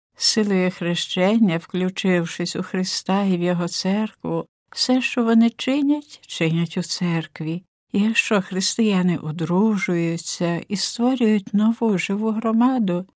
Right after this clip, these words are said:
здійснюють це в лоні церкви і послідовно створюють нову спільноту спасіння, з'єднану в церкві з Богом,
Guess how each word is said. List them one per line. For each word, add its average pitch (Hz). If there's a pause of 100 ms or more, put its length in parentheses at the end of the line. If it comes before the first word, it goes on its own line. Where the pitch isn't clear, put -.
(240)
здійснюють 190
це 240
в 220
лоні 160
церкви 208 (400)
і 247
послідовно 240
створюють 208
нову 208
спільноту 196
спасіння, 233
з'єднану 180
в 175
церкві 208
з 202
Богом, 180